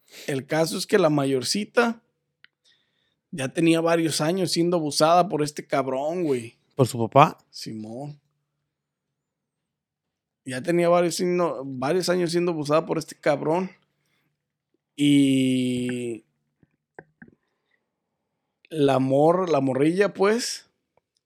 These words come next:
Speaker 1: pues, no pasaba ni de los dieciséis años, güey.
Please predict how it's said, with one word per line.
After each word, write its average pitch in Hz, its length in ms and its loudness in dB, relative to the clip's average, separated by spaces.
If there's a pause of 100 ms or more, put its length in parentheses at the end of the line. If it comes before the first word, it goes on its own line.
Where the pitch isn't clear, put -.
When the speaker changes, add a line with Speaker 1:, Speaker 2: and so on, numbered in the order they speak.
(1000)
Speaker 1:
pues, - 420 -12
no 110 200 -14
pasaba 123 380 -6
ni 131 180 -2
de 117 140 -4
los 113 140 -12
dieciséis 123 480 -6
años, 143 420 -10
güey. 120 280 -14